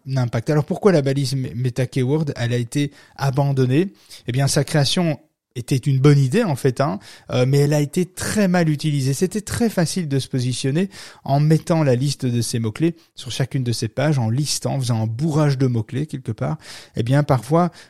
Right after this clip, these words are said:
euh, toutes des pages de, de, de sites avaient les mêmes mots-clés indiqués dans ces mêmes balises. Et, et donc, du coup, c'était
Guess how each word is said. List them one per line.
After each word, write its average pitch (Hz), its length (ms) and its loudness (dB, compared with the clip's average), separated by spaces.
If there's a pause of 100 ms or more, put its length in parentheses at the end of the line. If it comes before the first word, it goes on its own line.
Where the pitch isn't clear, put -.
euh, 117 120 -2
toutes 214 420 -6
des 139 160 2
pages 147 400 2
de, 117 160 -4
de, 117 200 -4
de 120 180 -2
sites 190 280 -4
avaient 135 240 0
les 135 140 2
mêmes 185 320 2
mots-clés 143 460 0 (300)
indiqués 139 460 0
dans 143 140 2
ces 139 160 0
mêmes 170 260 2
balises. 123 480 0 (380)
Et, 123 260 0
et 131 60 2
donc, 151 180 2
du 139 120 -2
coup, 214 140 -4
c'était 151 380 -2